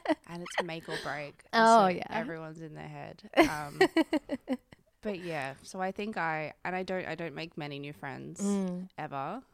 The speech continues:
Speaker 2: <laughs>
Speaker 1: Um, and I have my, like, one, two, three main friends that
Speaker 2: Yeah.
Speaker 1: are from high school.
Speaker 2: Yeah, okay.
Speaker 1: Um,
Speaker 2: Damn.
Speaker 1: and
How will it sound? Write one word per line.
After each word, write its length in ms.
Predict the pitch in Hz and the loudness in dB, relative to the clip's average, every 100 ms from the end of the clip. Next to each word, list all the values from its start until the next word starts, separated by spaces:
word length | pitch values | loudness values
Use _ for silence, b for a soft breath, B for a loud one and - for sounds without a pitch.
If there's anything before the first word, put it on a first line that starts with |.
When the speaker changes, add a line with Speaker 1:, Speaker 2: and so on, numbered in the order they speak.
| _ | _
Speaker 2:
<laughs> 240 | _ _ | _ _
Speaker 1:
Um, 440 | 135 185 226 143 139 - | -2 0 0 -2 -12 -10
and 120 | 165 | -8
I 60 | 160 | -6
have 260 | 160 151 151 - - _ _ _ | -6 -6 -8 -20 -20 _ _ _
my, 220 | 175 156 | -8 -6
like, 320 | 151 143 139 - _ _ _ _ _ _ _ - | -4 -6 -6 -12 _ _ _ _ _ _ _ -10
one, 360 | 170 160 160 - | -6 -4 -6 -12
two, 520 | - 151 143 143 156 _ _ _ _ - | -12 -8 -8 -10 -14 _ _ _ _ -16
three 560 | 175 165 151 139 233 - _ _ _ _ _ - | -8 -8 -6 -8 -12 -14 _ _ _ _ _ -10
main 460 | 185 165 156 160 | -8 -6 -8 -10
friends 580 | 170 151 147 147 151 - | -10 -8 -8 -10 -8 -8
that 140 | - 190 | -2 0
Speaker 2:
Yeah. 80 | 165 | 2
Speaker 1:
are 20 | |
from 120 | 165 | 0
high 160 | 165 151 | -6 -8
school. 320 | - 202 370 _ | -8 -8 -8 _
Speaker 2:
Yeah, 160 | 185 185 | -2 -2
okay. 360 | 180 180 165 185 _ - | 0 -2 -2 -4 _ -6
Speaker 1:
Um, 540 | 170 156 147 147 147 _ _ | -4 -4 -4 -10 -14 _ _
Speaker 2:
Damn. 560 | - 170 170 151 160 156 _ _ _ - | -6 -4 -4 -6 -10 -16 _ _ _ -8
Speaker 1:
and 480 | 185 180 185 190 | -4 -2 -2 -4